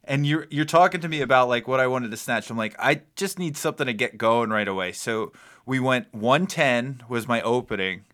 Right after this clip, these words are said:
and then I'm like, "I,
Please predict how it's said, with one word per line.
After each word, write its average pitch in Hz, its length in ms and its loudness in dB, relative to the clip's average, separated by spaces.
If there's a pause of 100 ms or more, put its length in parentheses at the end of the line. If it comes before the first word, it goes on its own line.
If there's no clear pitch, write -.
(840)
and 123 180 2
then 131 340 0 (460)
I'm 131 120 2
like, 117 280 0
"I, 143 120 -4